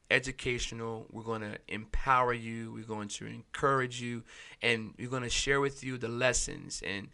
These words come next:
you share with us your lessons so we can share it with the world. So if I didn't bore you too much, <laughs> um, I'm gonna give you some information about our, how to, how to, how to get a hold of us on our website. Um,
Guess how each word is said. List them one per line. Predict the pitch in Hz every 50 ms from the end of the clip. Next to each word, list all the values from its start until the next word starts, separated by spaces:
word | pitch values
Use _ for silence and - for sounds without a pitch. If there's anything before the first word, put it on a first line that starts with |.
| - - - _
you | - 120 135
share | - - - 123 123 120
with | 120 - -
us | 87 107 120 120 123
your | 120 120 127 120
lessons | 117 117 110 107 107 - - 110 110 -
so | - 117
we | 117 117
can | 113 - 110 110
share | - - - 117 113 110
it | 107 107
with | 107 107 -
the | - 107
world. | 107 104 104 - - 120
So | - - - 123 117 113 117 - - - - - - - - - - - -
if | 170 180 175
I | 185 185
didn't | 180 180 175 170 147
bore | 139 175 190 190
you | 190 180
too | 170 - - 226 220
much, | 180 147 143 170 214 - - - - - _ _ -
<laughs> | 277 - - 185 - - - - - - - - - -
um, | 143 143 143 139 135 131 131 127 131 147 202 -
I'm | 139
gonna | 151 170 160
give | 156 170 160
you | 147
some | - 160 156
information | 160 156 151 - 135 135 143 156 160 - - - 135 127 -
about | - 101 117 113 120 123 123 123 - -
our, | - 104 120 123 120 120 120 123 120 - _ _ _ _ _
how | - - 147
to, | 135 127
how | 139 139
to, | 135 95
how | 139 139
to | 135
get | 131 127
a | 123
hold | 123 131 131
of | 131 127
us | 127 -
on | 135 127
our | 120
website. | 117 117 120 120 117 - - 135 131 131 131 - - _ _ _ _ - - -
Um, | 117 120 120 117 117 117 113 110 127